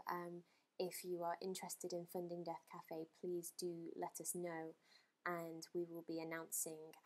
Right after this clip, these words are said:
how we will be taking, um, these donations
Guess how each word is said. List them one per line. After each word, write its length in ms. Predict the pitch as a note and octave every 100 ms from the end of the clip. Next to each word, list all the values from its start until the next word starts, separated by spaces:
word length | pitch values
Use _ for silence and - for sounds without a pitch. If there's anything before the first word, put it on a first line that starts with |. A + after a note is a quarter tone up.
| -
how 460 | F3+ E3 D#3+ E3 -
we 240 | E3+ E3+ E3
will 260 | E3 D#3+ D#3
be 280 | D#3+ D3+ D#3 - _ - -
taking, 500 | F3 E3+ E3+ D#3+ D#3+ -
um, 260 | D#3+ D#3+ D3+ D3+ - - -
these 300 | E3+ E3 - - _
donations 800 | - E3 E3 F3 D#3+ D#3+ D#3+ -